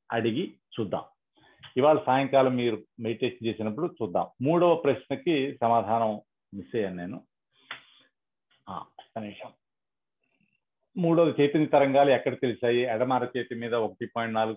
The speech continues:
కుడి అరచేతి మీద రెండు పాయింట్ ఎనిమిది, రెండు చేతుల మీద ముప్పై ఎనిమిది శాతం, తలపైన ముప్పై ఒకటి, పాదాలపై సున్నా,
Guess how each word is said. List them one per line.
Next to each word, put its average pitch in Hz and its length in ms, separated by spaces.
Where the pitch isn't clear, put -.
కుడి 123 180
అరచేతి 117 460
మీద 110 140
రెండు 107 200
పాయింట్ 107 340
ఎనిమిది, 110 200
రెండు 117 340
చేతుల 127 220
మీద 113 200
ముప్పై 117 400
ఎనిమిది 107 300
శాతం, 98 400
తలపైన 120 400
ముప్పై 104 340
ఒకటి, - 400
పాదాలపై 110 680
సున్నా, 107 320